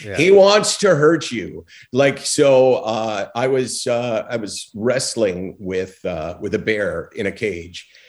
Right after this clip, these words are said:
Speaker 2: Uh, and, uh, I, I, I didn't think it was my best show, this, the Chael Sonnen show. Uh, I thought that, uh, I had no idea what was gonna happen. The background of that is Chael Sonnen. Uh, I go, uh, I'm in spin class with my daughter, and Vlad, the spin instructor, s-,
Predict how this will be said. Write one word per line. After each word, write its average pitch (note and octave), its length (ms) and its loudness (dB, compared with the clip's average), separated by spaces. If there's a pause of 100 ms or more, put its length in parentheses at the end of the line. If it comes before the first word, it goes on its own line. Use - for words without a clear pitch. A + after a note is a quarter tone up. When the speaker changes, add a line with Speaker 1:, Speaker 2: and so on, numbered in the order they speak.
(180)
Speaker 2:
Uh, F2+ 340 -6
and, F#2 480 -4
uh, F2+ 460 -2 (680)
I, B2 220 -6 (120)
I, C#3+ 140 -2 (500)
I B3+ 80 0
didn't E3+ 160 4
think F3+ 180 -2
it D3 60 -2
was B2+ 140 -2
my C3+ 180 -2
best B2 280 -4
show, A#2 320 -4
this, - 260 -10
the G2+ 220 -6
Chael G#2+ 260 -2
Sonnen G#2 380 -6
show. A#2+ 380 -6 (320)
Uh, G2 460 -4
I G#2 100 -4
thought G#2+ 400 -4
that, F#2 420 -6 (160)
uh, E2+ 300 -8
I D3 100 0
had F#3+ 200 2
no E3 160 6
idea A#2+ 180 0
what A2 120 -2
was G2 100 -10
gonna G2 160 -6
happen. G2 280 -8
The F2+ 80 -8
background C#3 480 0
of A2 80 -2
that A#2 200 -2
is A2 120 -6
Chael A2 220 -6
Sonnen. A#2+ 640 0 (240)
Uh, G2 340 -2
I G#2+ 120 -2
go, A#2+ 440 0
uh, G#2+ 420 -4
I'm G#2+ 380 -8
in A#2+ 140 -2
spin E3 240 0
class F2 360 -6
with G2 160 -6
my G#2 140 -4
daughter, A2 400 -2
and F#2+ 140 -10
Vlad, B2 480 -4
the G2+ 80 -4
spin B2+ 260 -4
instructor, F#2+ 520 -6
s-, - 160 -10